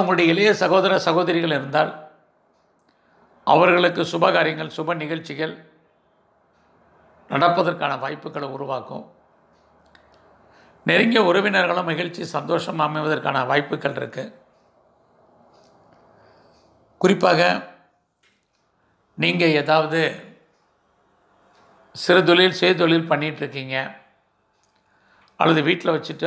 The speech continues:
ஆன்லைன்ல business பண்றீங்க, அல்லது பிளாட்பார business பண்ணிட்டு இருக்கிறீங்க அப்படிங்கிறவங்களுக்கெல்லாம் நல்ல ஒரு லாபம், வருமானம், சம்பாத்தியம், முன்னேற்றங்கள் இருக்கு.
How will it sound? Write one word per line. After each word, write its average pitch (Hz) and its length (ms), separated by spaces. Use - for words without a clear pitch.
ஆன்லைன்ல 156 400
business 143 380
பண்றீங்க, 135 400
அல்லது 160 300
பிளாட்பார 180 420
business 165 400
பண்ணிட்டு 147 340
இருக்கிறீங்க 131 360
அப்படிங்கிறவங்களுக்கெல்லாம் 147 1080
நல்ல 143 200
ஒரு 143 200
லாபம், 147 340
வருமானம், 139 480
சம்பாத்தியம், 139 480
முன்னேற்றங்கள் 131 600
இருக்கு. - 240